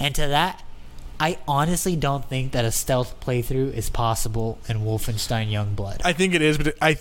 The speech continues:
Speaker 2: I disagree. I think it is, but I think it would be very frustrating.
Speaker 1: I think it would be very unfun.
Speaker 2: I don't think it would be fun. I think you would be annoyed at the amount of times you set alarms off for ways that you feel like you shouldn't have. I know Nick and I experienced that. We're like, "Wait, why did we set off an alarm?"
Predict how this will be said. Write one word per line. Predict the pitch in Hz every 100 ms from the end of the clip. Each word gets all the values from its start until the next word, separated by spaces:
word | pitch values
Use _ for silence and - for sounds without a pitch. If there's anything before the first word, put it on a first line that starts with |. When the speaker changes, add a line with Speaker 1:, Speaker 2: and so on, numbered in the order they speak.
| -
Speaker 2:
I | 160
disagree. | 147 - 165 196 156 147 165
I | 139
think | - 160 175
it | 151
is, | 131 147
but | 139
I |
think | 135 143
it | 143
would |
be | 135
very | 139 131
frustrating. | 123 - 135 - 156 170 240 -
Speaker 1:
I | 151
think | 165
it | 165
would | 147
be | 147
very | 120 139 143 139
unfun. | 127 120 - 120 107 101 -
Speaker 2:
I | 160
don't | 165
think | 170 170
it |
would | 156
be | 139
fun. | - - 143 143 151
I | 151
think | 143 160 160
you | 170
would | 156 139
be | 151
annoyed | 139 139 139 135 143 147
at | 143
the | 139
amount | 135 131
of | 127
times | - 135 139 143
you |
set | 127 135
alarms | 127 123 120 131 143
off | 131 131 -
for | 135
ways | 131 139 135
that | 143 -
you | 131
feel | 147
like | 131 131
you | 139
shouldn't | - - 147 156
have. | 170 175
I | 143
know | 135 131
Nick | 131 131 139
and |
I | 135
experienced | - 147 139 -
that. |
We're | 147 135
like, | 127 123
"Wait, | 135 127 123
why | 123 117 127
did | 139
we |
set | 135 143
off | 139
an | 139
alarm?" | 143 143 151